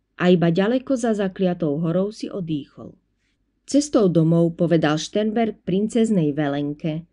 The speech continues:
kto ho po ňu poslal a kam ju vezie. Velenka nepovedala nič, ale v srdci ju to mrzelo, lebo bývalého ženícha neveľmi ľúbila, ale za to Šternberka si veľmi obľúbila.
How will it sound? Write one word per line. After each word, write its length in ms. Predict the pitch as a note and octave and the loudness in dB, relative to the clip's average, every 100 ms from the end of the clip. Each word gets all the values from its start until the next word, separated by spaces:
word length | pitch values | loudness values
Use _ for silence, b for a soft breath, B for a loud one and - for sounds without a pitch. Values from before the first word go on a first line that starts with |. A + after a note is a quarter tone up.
| _ _ - | _ _ -2
kto 240 | - D4+ | 4 4
ho 100 | C#4 E3+ | 4 2
po 80 | F3 | 2
ňu 160 | G3+ F#3+ | 2 0
poslal 560 | E3 D#3 - E3 E3+ - | -2 -2 -2 -2 -2 -6
a 80 | D3 | -14
kam 320 | - D3 E3+ | -6 -2 2
ju 140 | G#3+ G#3 | 0 2
vezie. 420 | D#3 C3+ A#2+ - _ _ _ _ _ _ _ - | -2 -2 -12 -14 _ _ _ _ _ _ _ -8
Velenka 500 | A3+ G3+ C4 D4 D4 | 0 4 6 4 4
nepovedala 800 | C4 A#3+ A3+ G#3+ G#3+ F#3+ D#3+ C#3 | 2 2 0 0 0 0 -2 -2
nič, 400 | C#3 D#3+ E3 - _ _ _ | -4 -4 -6 -14 _ _ _
ale 240 | - F#3 E3 | -2 0 0
v 60 | - | -2
srdci 400 | A#3+ - B3+ B3+ | -6 -4 -2 -2
ju 60 | |
to 160 | A#3 D#3+ | -2 -2
mrzelo, 640 | D3+ E3 F3+ E3+ E3+ E3+ _ | -2 -4 -2 0 -2 -6 _
lebo 320 | F3+ E3+ D3+ | -2 0 0
bývalého 640 | D3 F#3 G#3 A3 A3+ A3+ F#3 | 0 0 0 -2 0 0 -2
ženícha 640 | D#3 D#3 D#3+ E3 - D#3+ | 0 -2 -2 -6 -10 -10
neveľmi 580 | E3 G#3+ C4+ B3+ F3+ C#3+ D3 | -4 -2 0 0 -2 -4 -6
ľúbila, 480 | C#3 D3+ D3+ D3+ E3 _ _ _ _ - | -8 -12 -12 -14 -18 _ _ _ _ -6
ale 180 | G3 F3+ | 0 2
za 160 | E3 F#3+ | 2 -2
to 160 | A#3+ A3 | -2 -4
Šternberka 640 | - E3+ E3+ F#3 F#3 G#3+ | 0 0 2 0 -2 -8
si 160 | - F3+ | -4 -2
veľmi 400 | F3+ G3 G#3 - | 0 0 -4 -6
obľúbila. 720 | D3 D3+ C#3+ C3 C3 - | -4 -2 -4 -6 -14 -16